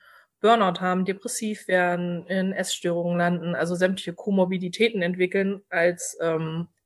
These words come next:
Nebeneffekt dieser zwanghaften Anpassung. Aber wir sind angepasst und haben dann in manchen Lebensbereichen ein bisschen mehr Ruhe.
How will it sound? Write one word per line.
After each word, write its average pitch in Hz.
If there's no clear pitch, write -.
Nebeneffekt 202
dieser 180
zwanghaften 175
Anpassung. 196
Aber 202
wir 220
sind 254
angepasst 240
und 175
haben 196
dann 190
in 190
manchen 196
Lebensbereichen 185
ein 175
bisschen 170
mehr 160
Ruhe. 151